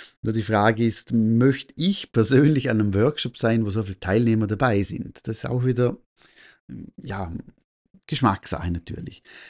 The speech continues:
Für mich, also für mich ist ganz, ganz wichtig, eine kleine Gruppe, wenn ich einen Workshop buche, damit ich wirklich mich dementsprechend austauschen kann und dass ich auch, und das, das schockiere ich immer meine <laughs> Workshop-Teilnehmer, wenn sie kommen, ich sag, "Du, der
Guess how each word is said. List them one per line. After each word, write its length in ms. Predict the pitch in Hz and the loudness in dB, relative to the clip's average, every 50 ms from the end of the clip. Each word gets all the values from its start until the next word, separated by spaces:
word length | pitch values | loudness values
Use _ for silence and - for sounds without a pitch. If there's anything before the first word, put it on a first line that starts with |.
| - _ _ | -20 _ _
Für 80 | - 123 | -2 2
mich, 480 | 147 196 269 294 - - - - - - | 4 4 4 2 0 -6 -12 -12 -10 -10
also 140 | 117 110 | -10 -6
für 100 | 104 123 | -2 0
mich 200 | 131 156 202 220 | 2 2 4 2
ist 180 | 226 196 - - | 2 0 0 0
ganz, 260 | - 127 147 170 - | 0 0 0 0 -2
ganz 240 | - 156 147 135 - | -2 -2 -2 -2 -2
wichtig, 520 | 135 139 139 135 - - 127 123 123 - - | -2 -2 -2 -2 -6 -6 -6 -6 -6 -6 -6
eine 140 | - 110 101 | -6 -6 -6
kleine 480 | - - - 104 101 104 110 104 101 | -6 -4 0 0 2 2 2 2 0
Gruppe, 480 | 95 - 117 175 190 - - 240 233 196 | -2 -2 -6 -6 -6 -4 -2 -2 0 0
wenn 100 | 185 185 | 2 2
ich 80 | 175 | 2
einen 140 | 170 160 156 | 2 2 2
Workshop 400 | 156 160 156 160 - 151 139 - | 2 0 0 -2 -6 -8 -6 -4
buche, 480 | - 151 156 151 - - 156 151 156 156 - - - - - - _ _ | -4 -4 -4 -4 -4 -2 0 0 0 -2 -4 -12 -20 -20 -20 -20 _ _
damit 320 | - 107 120 139 139 - - | -2 2 2 2 2 0 -4
ich 140 | 107 95 | -4 -2
wirklich 340 | 113 127 127 127 - 110 98 | -2 -2 -2 -2 -8 -6 -4
mich 320 | 107 104 95 - - - - _ _ _ | -4 -4 -4 -6 -12 -20 -20 _ _ _
dementsprechend 600 | - 107 107 104 - - - 98 87 - 101 - - | -2 -2 -2 -2 -4 -6 -6 -8 -6 -6 -10 -12 -6
austauschen 760 | - 95 117 160 185 - - - - 220 190 - - 202 180 | -4 -2 -2 -2 -2 -2 -2 0 0 0 0 -2 -2 -4 -4
kann 440 | - - 170 170 175 196 220 226 - - - - - - - _ _ _ _ _ | -2 0 0 2 2 2 0 -2 -6 -10 -18 -20 -20 -20 -20 _ _ _ _ _
und 400 | - 131 131 135 131 127 - - - _ _ _ _ _ _ _ _ | 0 2 4 4 2 0 -2 -8 -12 _ _ _ _ _ _ _ _
dass 160 | - 127 127 - | -4 -4 -2 -2
ich 200 | 120 - - - | -6 -6 -2 -2
auch, 260 | 117 120 127 123 - | 0 0 0 0 -2
und 180 | 123 117 - | -6 -4 -2
das, 400 | 120 117 - - - - - - - - - - - _ _ | -4 -4 -4 -6 -8 -10 -10 -12 -14 -16 -18 -20 -20 _ _
das 380 | - - - - - - - - - - - | -18 -14 -12 -10 -10 -10 -12 -14 -20 -18 -12
schockiere 440 | 113 - 131 127 - - 156 170 147 | -8 -6 -6 -6 -4 0 0 2 4
ich 60 | 123 | 4
immer 180 | 135 147 143 135 | 4 6 6 6
meine 300 | 135 127 131 131 135 117 | 6 6 6 6 6 6
<laughs> 0 | |
Workshop-Teilnehmer, 880 | 147 147 147 - - 143 123 - - 120 117 127 127 127 127 127 123 | 6 4 4 2 -2 -4 -4 -2 0 2 2 2 2 2 2 0 0
wenn 120 | 120 117 104 | 0 -2 -2
sie 100 | 107 98 | -4 -6
kommen, 320 | - 123 127 147 147 135 | -4 -4 -2 0 0 -2
ich 120 | 120 101 | -2 -4
sag, 200 | - 113 110 - | -6 -8 -8 -8
"Du, 160 | _ 120 123 - | _ -8 -8 -8
der 260 | - - - - | -8 -10 -10 -10